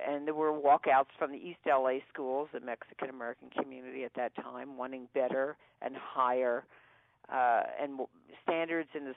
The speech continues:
schools and more qualified teachers, uh, for the Latino community, which they were right about and which they did deserve. And then I went back to teaching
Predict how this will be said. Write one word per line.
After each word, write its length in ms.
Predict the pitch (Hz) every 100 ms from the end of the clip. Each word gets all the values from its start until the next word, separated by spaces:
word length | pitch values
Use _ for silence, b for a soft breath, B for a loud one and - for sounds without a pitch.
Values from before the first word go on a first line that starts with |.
| -
schools 360 | 170 165 160
and 120 | 147 135
more 180 | 131
qualified 580 | 127 143 135 135 - 127 -
teachers, 380 | 151 - 180 226 - - b b b b -
uh, 260 | 135 135 127 -
for 160 | 151 139
the 100 | 131
Latino 500 | 127 - 165 151 135
community, 580 | 147 139 135 127 139 240 -
which 200 | 143 143 - -
they 100 | 139
were 120 | 127
right 220 | 123 127 131
about 400 | 131 120 160 240
and 160 | 139 135
which 120 | 131 143
they 80 |
did 180 | 131 127 127
deserve. 500 | 117 139 120 139 180 _ b b b b -
And 160 | 160
then 140 | 175 175
I 80 |
went 240 | 175 175 160
back 260 | 160 147 -
to 80 |
teaching 520 | 160 165 143 147 139